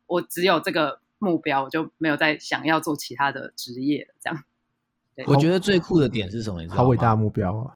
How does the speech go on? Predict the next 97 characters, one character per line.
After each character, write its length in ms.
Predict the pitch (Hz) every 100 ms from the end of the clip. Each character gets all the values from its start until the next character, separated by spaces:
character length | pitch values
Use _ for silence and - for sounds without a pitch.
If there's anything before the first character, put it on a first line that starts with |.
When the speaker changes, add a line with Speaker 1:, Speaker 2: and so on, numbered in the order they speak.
| _
Speaker 2:
就 100 | 190
是 140 | 202 185 135
人 260 | 120 117 117
的 100 | 127
一 80 | 143
生 300 | 135 127 123
中 200 | 120 117
啊， 160 | 110
从 160 | 110 123
小 160 | 113 104
到 120 | 113
大 100 | 117
你 80 | 104
就 100 | 120
会 40 |
胡 160 | - 95
思 120 | 113
乱 200 | 113 104
想， 180 | 95 98
说 140 | 110
“我 80 | 107
以 60 | 101
后 100 | 98
要 80 |
干 160 | 98 98
嘛， 80 | 85
我 100 | 90
以 60 |
后 60 | 92
要 40 |
干 160 | 98 104
嘛， 80 | 87
我 60 |
现 100 | 92
在 60 | 123
看 140 | 135
到 100 | 127
什 100 | 117
么， 120 | 98 95
我 40 |
现 140 | 110
在， 220 | 127 123 120 _ _
呃， 180 | 120 110
热 220 | 156 135
衷 200 | 135 127
于 120 | 117
什 180 | 107 107
么， 180 | 98 78
我 120 | 98
就 160 | 117 110
会 160 | 120
想 180 | - 92
要 80 | 98
干 180 | 113 92
嘛。” 200 | 92 - _ _ _ _ _
但 160 | 185
是 60 | 185
它 100 | 170
是 140 | 175
一 100 | 151
个 80 | 120
志 240 | 117 147 131
向 240 | 135 110
到 220 | 131 110
永 240 | 98 98 101
久 200 | 104 78
欸， 200 | 82 - _ _
他 100 | 175
竟 140 | 190
然 300 | 160 120 123 143 135
就 200 | 151 135
是 280 | 135 131 110
国 240 | - 120
中 180 | 120 139
的 80 | 123
一 80 | 120
个 200 | 117 113
动 160 | 139
心 180 | 117 123
起 200 | 120 101
念， 160 | 104 113
说 100 | 117
“我 60 | 107
要 80 |
当 160 | 110 113
兽 240 | - 110
医”， 60 | 101
他 60 | 123
就 80 | 139
真 260 | 160 156
的 100 | 147
去 160 | 123 131
当 220 | 120 117
兽 220 | 127 107
医 100 | 104
了 100 | 101
欸， 200 | 87 113